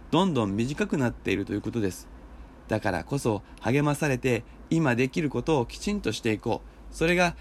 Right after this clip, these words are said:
神様に対して誠実な生き方であり、人々に対して証となる生き方である。著者はそのように語りかけるのです。この勧めはそのまま現代の私たちにも当てはまります。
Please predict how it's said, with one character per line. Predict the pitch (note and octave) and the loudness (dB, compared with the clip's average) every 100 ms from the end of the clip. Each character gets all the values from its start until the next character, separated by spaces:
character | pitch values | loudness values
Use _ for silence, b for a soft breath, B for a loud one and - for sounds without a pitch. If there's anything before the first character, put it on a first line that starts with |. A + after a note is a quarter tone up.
| B | B
神 | E3+ D#3 | 0 2
様 | C#3+ B2+ | 2 2
に | B2 | 2
対 | C#3+ C#3 | 2 0
し | - | 2
て | C#3 A#2+ - B | 2 2 0 B
誠 | - C#3 C#3+ | -2 2 2
実 | D3 E3 | 2 -2
な | E3 - | -2 -2
生 | |
き | D3+ | -4
方 | - F3 C#3 | -4 -2 0
で | A2 | 0
あ | A#2 | 0
り、 | F#2+ B B - | -2 B B -14
人 | - E3+ | 0 2
々 | D3 C#3 | 2 2
に | C3 | 2
対 | D3 C3 | 2 0
し | |
て | - - - | -2 -4 -4
証 | C3+ C#3+ - | -4 -4 -4
と | D#3 | -2
な | F3 | 0
る | C#3+ | 2
生 | G#2+ | 0
き | - | -2
方 | D#3 D#3 | -4 0
で | B2+ - | -2 -2
あ | B2+ | -6
る。 | B2 - - B B | -6 -10 -20 B B
著 | - A#2+ | -4 -2
者 | G2+ | 2
は | B2 A2+ - B | 4 4 2 B
そ | - B2 | -2 2
の | A#2+ | 4
よ | D3 | 4
う | C#3 | 4
に | A2+ | 2
語 | - A#2+ | 0 0
り | B2 | 0
か | C3 A2+ | 0 -2
け | C#3 | 0
る | |
の | C#3+ G2+ | 0 0
で | F2+ | -4
す。 | - - - - - - - - - - - - - - - - - B B B - | -6 -18 -20 -20 -20 -20 -20 -20 -20 -20 -20 -20 -20 -20 -20 -20 -20 B B B -6
こ | A2+ | 2
の | A2+ | 2
勧 | - A2+ A2+ | 0 0 2
め | A#2 | 4
は | D3+ - B B - | 0 -2 B B -16
そ | - C3 | 0 4
の | D3 | 4
ま | D#3 | 6
ま | D#3+ | 4
現 | B2 D3+ E3+ | 4 4 4
代 | C#3 | 4
の | A2 | 4
私 | G2+ G#2 D3+ | 2 0 -2
た | A#2+ | -2
ち | - A2+ | -2 0
に | |
も | G2+ F2+ | 2 0
当 | |
て | F2+ A2+ | 0 0
は | A#2+ | 0
ま | A2 | 0
り | G#2+ | 0
ま | G#2+ | -2
す。 | G#2+ - | -4 -12